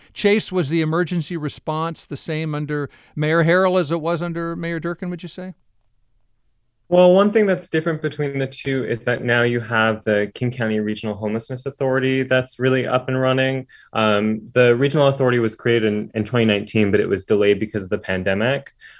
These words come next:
Speaker 2: Um, and so it still works with the cities, but it's really directing a lot of this response now. And we saw their first response earlier this year, sort of the end of last year, with that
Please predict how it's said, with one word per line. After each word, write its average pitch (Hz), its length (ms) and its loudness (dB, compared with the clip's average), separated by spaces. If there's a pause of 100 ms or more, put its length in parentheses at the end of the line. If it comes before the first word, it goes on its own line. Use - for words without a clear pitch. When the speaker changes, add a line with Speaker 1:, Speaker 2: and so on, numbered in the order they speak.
Speaker 2:
Um, 101 480 4
and 117 200 2
so 123 140 4
it 120 140 2
still 151 160 4
works 120 220 2
with 101 80 -16
the 107 80 -4
cities, 107 340 0
but - 80 -4
it's 101 160 -2
really 113 140 0
directing 104 460 2
a 98 40 0
lot 95 200 2
of 95 60 -2
this 92 200 -6
response 101 480 -2
now. 135 420 0 (300)
And 127 180 4
we 135 100 2
saw 147 580 2
their 127 520 4
first 131 300 -2
response 117 600 0
earlier 127 380 4
this 113 240 0
year, 107 320 4
sort 104 240 -2
of 95 80 0
the 98 140 -4
end 104 180 0
of 101 100 -2
last 104 380 0
year, 104 340 2 (160)
with 104 380 4
that 98 320 0